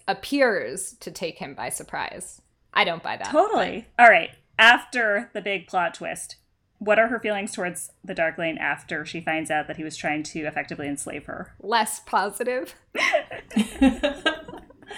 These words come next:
Speaker 3: Obviously, yes, less positive. She's, you know, very upset. She feels betrayed. But I do think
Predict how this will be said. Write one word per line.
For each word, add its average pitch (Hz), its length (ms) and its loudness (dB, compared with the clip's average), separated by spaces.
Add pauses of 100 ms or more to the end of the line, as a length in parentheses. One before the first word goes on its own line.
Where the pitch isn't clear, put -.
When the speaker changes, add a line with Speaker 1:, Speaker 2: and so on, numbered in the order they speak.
(760)
Speaker 3:
Obviously, 190 680 4
yes, - 380 -2
less 165 460 -4
positive. 135 600 -4
She's, - 580 -6
you 170 80 -6
know, 165 120 -2
very 156 240 -4
upset. - 600 -6
She - 140 -8
feels 147 440 -4
betrayed. - 800 -8 (280)
But 175 140 0
I 170 80 4
do 220 220 0
think 247 360 2